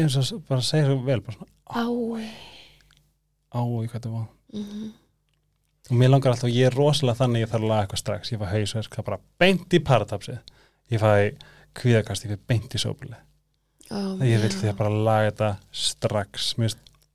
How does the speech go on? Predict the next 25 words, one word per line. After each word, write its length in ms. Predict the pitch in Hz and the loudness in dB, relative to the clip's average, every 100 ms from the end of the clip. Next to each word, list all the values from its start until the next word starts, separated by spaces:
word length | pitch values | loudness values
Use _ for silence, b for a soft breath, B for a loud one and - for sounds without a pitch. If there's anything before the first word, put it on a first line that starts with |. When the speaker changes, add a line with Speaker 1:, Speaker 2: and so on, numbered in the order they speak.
| _ - | _ -4
Speaker 1:
rosalega 760 | 123 147 175 175 - 110 113 123 | 2 6 8 6 4 2 2 2
erfitt 560 | 131 127 110 110 - | 0 0 -4 -8 -6
að 80 | 131 | -4
sitja 500 | - 127 120 120 110 | 0 2 0 -2 -6
í, 320 | 120 117 107 - b b b b b b b _ _ - | -4 -4 -6 -10 b b b b b b b _ _ -18
ó, 60 | - - - | -16 -16 -14
hvað 80 | |
þetta 120 | 117 120 | -12 -10
er 60 | |
vond. 500 | 117 - _ _ 208 | -12 -12 _ _ -12
Speaker 2:
Mhm. 300 | 190 - 208 214 _ B B B B B B B - | -12 -10 -18 _ _ B B B B B B B -4
Ég 180 | 226 247 | -2 0
held 280 | 277 277 - | -2 -6 -8
að 100 | - | -6
geta 220 | 214 208 | -6 -4
setið 500 | - 226 220 - 196 | -4 -4 -6 -8 -8
svona 200 | 190 190 | -6 -4
í, 220 | 196 196 _ _ - - | -4 -6 _ _ -8 -2
í 140 | 190 | 0
sér 260 | - 196 185 | 0 -4 -6
í 60 | |
gegnum 340 | 190 185 175 175 | -6 -8 -8 -10
þetta, 220 | - 190 196 - _ | -10 -12 -14 -18 _
það 280 | 190 180 180 | -4 -4 -2
er, 120 | 170 | -6